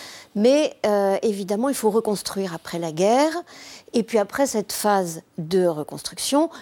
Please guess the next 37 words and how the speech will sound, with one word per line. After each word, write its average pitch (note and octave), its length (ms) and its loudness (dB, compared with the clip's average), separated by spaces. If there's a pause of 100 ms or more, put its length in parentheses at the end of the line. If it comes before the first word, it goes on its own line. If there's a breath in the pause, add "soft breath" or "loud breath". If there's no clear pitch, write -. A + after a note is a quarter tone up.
(100)
il F3+ 80 -4
y G3+ 60 4
a A#3 80 2
toutes G#3+ 160 -6
ces F3 200 -4
avancées D#3+ 360 -2
technologiques F3+ 640 -4
qui - 100 -8
vont D#3+ 160 -8
permettre F3+ 380 -4
de F3+ 80 -2
faire F3+ 180 -6
des E3 140 -2
gains F#3+ 160 2
de G3 40 0
produ-, D#3+ 280 -6 (240)
productivité F3+ 800 -4 (220 loud breath)
ahurissants E3 680 -2 (220 loud breath)
et G3+ 100 0
d'avoir E3+ 400 -2
une D#3 140 -4
croissance E3 580 -8
autour F#3 280 -4
de D#3 80 -4
cinq C#3+ 200 -12
pour - 160 -18
cent, A#3 120 -4
enfin F#3+ 180 -6
des D3 100 -6
choses F#3+ 220 -8
qu'on E3+ 100 -10
n'a C#3 140 -8
plus F3+ 160 -6
vues G3 240 -2
depuis F3+ 280 -4
des E3+ 120 -6
décennies. G3 560 -2